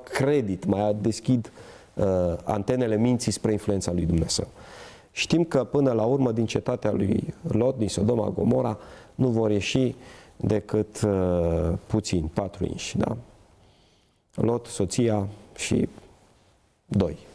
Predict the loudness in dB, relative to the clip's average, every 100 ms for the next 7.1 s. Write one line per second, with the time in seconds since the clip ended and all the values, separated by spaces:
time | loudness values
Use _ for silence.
0 | -20 -20 _ -8 0 2 2 0 -4 -4
1 | -4 -2 -2 -2 -2 -4 -6 -10 -14 -20
2 | -20 -20 -20 -20 -20 _ 0 2 4 2
3 | 0 -2 0 2 2 0 -2 -2 2 2
4 | 0 0 0 0 0 2 2 2 0 0
5 | -2 0 0 0 0 0 0 2 0 0
6 | -2 -2 -2 -2 0 0 0 -2 -4 -4
7 | -8